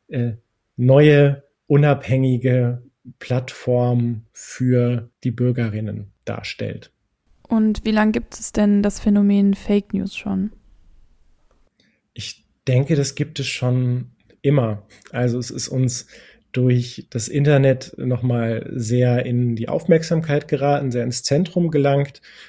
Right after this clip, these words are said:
Speaker 1: Aber auch schon vor Zeiten von Social Media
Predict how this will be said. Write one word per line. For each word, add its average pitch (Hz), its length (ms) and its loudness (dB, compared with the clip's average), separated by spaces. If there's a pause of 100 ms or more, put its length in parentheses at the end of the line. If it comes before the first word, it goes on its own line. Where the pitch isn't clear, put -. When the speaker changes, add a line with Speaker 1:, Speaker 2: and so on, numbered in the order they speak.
(220)
Speaker 1:
Aber 127 380 0
auch 131 160 0
schon 127 720 -2
vor 135 300 -2
Zeiten 127 360 -2
von 123 420 -4
Social 123 380 -4
Media 123 600 0